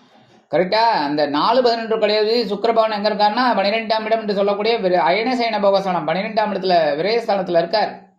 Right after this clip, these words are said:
So செலவு போயிட்டே இருக்கு. ஏதாவது ஒண்ணு மாத்தி ஒண்ணு செலவு, உறவினர்கள் மூலமா செலவு, உறவினர்கள் திடீர்னு வீட்டுக்கு வராங்க, அதனாலேயே செலவுகள்,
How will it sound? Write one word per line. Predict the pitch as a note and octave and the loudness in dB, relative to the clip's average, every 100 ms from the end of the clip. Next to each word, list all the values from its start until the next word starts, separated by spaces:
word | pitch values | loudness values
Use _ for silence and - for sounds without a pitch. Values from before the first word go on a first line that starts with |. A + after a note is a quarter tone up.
| _ _ _ _ _ | _ _ _ _ _
So | - A3 | -2 0
செலவு | F3+ D#3 A3 A#3 | 2 2 4 4
போயிட்டே | F3+ F3+ F#3 G3 | 2 2 2 4
இருக்கு. | A#3 A#3+ - - _ - | 2 2 -4 -16 _ -12
ஏதாவது | B2 E3 G#3+ B3 C4+ C#4+ B3+ B3 | -4 -2 0 0 2 2 4 2
ஒண்ணு | A3 | 0
மாத்தி | G#3+ G#3 F#3+ G3 | 0 0 -2 -4
ஒண்ணு | G3 A3 | -4 -4
செலவு, | B3+ G3 G3 G#3 A3+ | -4 0 0 0 0
உறவினர்கள் | F3 F3+ G3 F#3+ F#3+ F#3 | 0 0 -2 -2 -2 -2
மூலமா | F#3 F#3+ F#3+ G3 | 0 0 0 -2
செலவு, | F#3 F#3+ G3 | 0 0 0
உறவினர்கள் | F#3 F#3 F#3 F#3 F#3 | 0 0 0 -2 -2
திடீர்னு | F3+ F3+ F#3+ F#3+ | -2 -2 -2 -4
வீட்டுக்கு | F#3 F#3 | -4 -2
வராங்க, | F3+ F#3 F#3+ | 0 0 0
அதனாலேயே | F3+ D3+ E3+ F#3+ | -2 0 -2 -2
செலவுகள், | G3 F#3+ G3 F#3+ G3 G3 | -2 -2 0 0 -2 -6